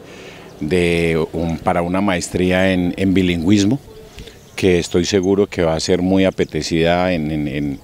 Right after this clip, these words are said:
en el país, no solamente en Tuluá, y seguir trabajando con la acreditación de alta calidad. Eh, en el programa, en la Facultad de Ingenierías,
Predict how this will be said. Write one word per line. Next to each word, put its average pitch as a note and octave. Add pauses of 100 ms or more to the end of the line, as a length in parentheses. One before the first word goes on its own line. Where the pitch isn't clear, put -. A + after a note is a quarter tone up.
en E2+
el E2
país, E2+ (260)
no F2
solamente F2
en F2
Tuluá, F2 (720)
y F2
seguir E2+
trabajando F#2
con E2+
la D#2
acreditación E2
de E2+
alta F2
calidad. E2
Eh, D#2+
en D#2
el D#2
programa, F2
en D#2
la D#2+
Facultad D#2+
de F2+
Ingenierías, E2+